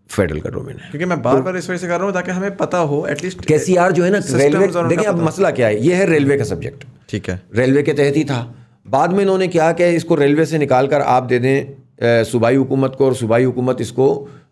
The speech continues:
Speaker 1: آ، جو ہے وہ international جو، جیسے جاپان کی جائکا کمپنی تھی نا، international کیا، کون سی کمپنی تھی؟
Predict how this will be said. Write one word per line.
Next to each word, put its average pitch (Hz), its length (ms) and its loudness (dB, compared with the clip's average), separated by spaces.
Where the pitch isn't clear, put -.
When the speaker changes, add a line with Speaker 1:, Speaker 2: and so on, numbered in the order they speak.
Speaker 1:
آ، 117 260 4
جو 113 200 0
ہے 123 80 2
وہ 135 180 4
international 123 680 0
جو، 127 520 2
جیسے 110 240 -2
جاپان 117 580 -2
کی 117 60 -6
جائکا 110 360 0
کمپنی 101 360 -4
تھی 101 140 -4
نا، 147 80 -2
international 104 840 -4
کیا، 107 120 0
کون 101 160 -4
سی 98 80 -4
کمپنی 90 340 -4
تھی؟ 87 160 -10